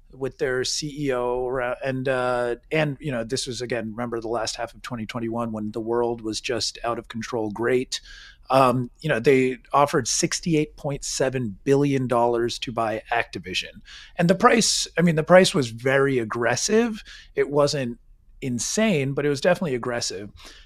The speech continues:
Now, you know, fast forward a year and a half, the U K regulator has blocked it. And this is why I think this is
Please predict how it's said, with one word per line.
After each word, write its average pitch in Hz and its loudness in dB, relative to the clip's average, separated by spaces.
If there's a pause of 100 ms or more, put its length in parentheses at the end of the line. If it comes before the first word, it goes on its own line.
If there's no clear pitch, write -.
(120)
Now, 139 2
you 147 4
know, 135 0
fast 143 2
forward 139 2
a 135 -2
year 123 -2
and 135 -4
a 123 -2
half, 123 -4 (480)
the 135 -2
U 135 -4
K 160 -2
regulator 135 -2
has 120 -8
blocked 123 -4
it. 123 -4 (460)
And 151 -2
this 190 4
is 226 -2
why 202 6
I 147 4
think 147 -6
this 147 -2
is 131 -4